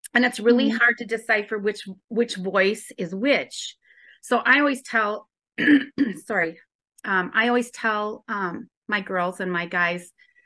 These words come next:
Speaker 1: this is a way that you can tell if it's the eating disorder voice or if it's, it, what you know is right for you is, um,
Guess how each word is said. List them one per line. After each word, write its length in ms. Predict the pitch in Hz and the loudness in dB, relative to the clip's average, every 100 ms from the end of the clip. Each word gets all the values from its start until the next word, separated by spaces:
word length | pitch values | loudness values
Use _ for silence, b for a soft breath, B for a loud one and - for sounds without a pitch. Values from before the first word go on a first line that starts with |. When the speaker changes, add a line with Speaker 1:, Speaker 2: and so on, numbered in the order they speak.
| b _ | b _
Speaker 1:
this 220 | 214 262 | -4 0
is 120 | 294 269 | 0 0
a 60 | |
way 200 | 233 214 | 2 2
that 120 | 202 | 0
you 100 | 208 | -4
can 200 | 214 214 | -6 -6
tell 560 | 202 - 202 202 202 - - | -6 0 2 2 -2 -6 -6
if 380 | 196 185 - - - - | -4 -4 -8 -20 -18 -6
it's 200 | 202 - | -6 -4
the 100 | 226 | -6
eating 240 | 254 269 277 | 0 4 4
disorder 520 | 262 262 240 226 214 208 | 2 -2 -2 -2 -6 -8
voice 300 | 202 196 196 | -6 -4 -4
or 80 | 208 | -4
if 120 | 196 | -4
it's, 180 | 196 220 - | -6 -10 -8
it, 160 | 208 - | -8 -8
what 220 | 202 208 202 | -4 -4 -2
you 120 | 208 | -4
know 180 | 196 190 | -2 -4
is 120 | 185 | -6
right 240 | - 180 - | -4 -4 -4
for 120 | 190 | -8
you 380 | 180 180 151 151 b b b | -4 -2 -4 -6 b b b
is, 380 | - 190 180 175 - _ _ _ - | -2 0 0 -2 -18 _ _ _ -8
um, 400 | 196 180 175 165 | -4 -4 -4 -10